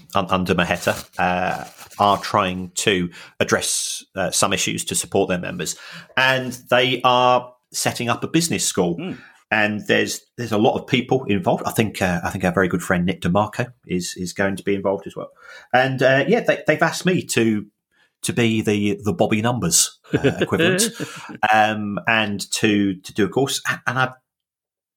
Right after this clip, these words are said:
Speaker 1: just incredibly, A, honoured and B, excited to, uh, to, to, to get involved with this. So, yeah, I'll, I'll be doing a, a course, uh, yeah,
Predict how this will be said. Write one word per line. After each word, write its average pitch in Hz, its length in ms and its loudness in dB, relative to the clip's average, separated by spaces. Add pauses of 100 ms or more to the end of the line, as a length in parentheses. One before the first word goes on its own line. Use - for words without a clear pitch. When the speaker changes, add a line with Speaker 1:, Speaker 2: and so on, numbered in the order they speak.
Speaker 1:
just - 340 -4
incredibly, 123 1040 -4
A, 113 260 2
honoured 110 360 4
and 107 260 -4
B, 117 340 2 (320)
excited 120 800 0
to, 117 400 2
uh, 110 300 0 (360)
to, - 220 -2
to, 107 320 -4
to - 120 -10
get 113 120 -4
involved 127 380 -2
with 98 80 -6
this. 82 180 -6
So, 104 460 -2
yeah, - 160 2
I'll, 101 200 2
I'll 92 100 2
be 104 100 -6
doing 101 260 0
a, 92 140 -2 (260)
a - 60 -16
course, - 500 0 (300)
uh, 101 300 0
yeah, 117 140 -2